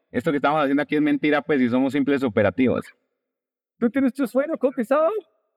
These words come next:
Speaker 1: Yo tengo mi sueño cotizado y lo tengo cotizado porque de-, recuérdate que me, estoy en el tema de las ultramaratones.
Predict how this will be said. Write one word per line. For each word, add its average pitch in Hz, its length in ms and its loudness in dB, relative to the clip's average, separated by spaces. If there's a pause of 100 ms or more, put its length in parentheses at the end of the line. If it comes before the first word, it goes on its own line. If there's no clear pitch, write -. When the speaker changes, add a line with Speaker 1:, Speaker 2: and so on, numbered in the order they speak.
(360)
Speaker 1:
Yo 123 220 0
tengo 185 200 0
mi 180 120 0
sueño 170 260 0
cotizado 175 560 0
y 185 80 0
lo 151 120 -2
tengo 151 260 -2
cotizado 165 480 0
porque 170 260 -2
de-, 131 120 2
recuérdate 131 360 0
que 160 80 -2
me, 127 140 -2
estoy 127 220 0
en 151 100 -2
el 135 80 -2
tema 147 240 0
de 160 60 0
las 139 120 0
ultramaratones. 117 960 0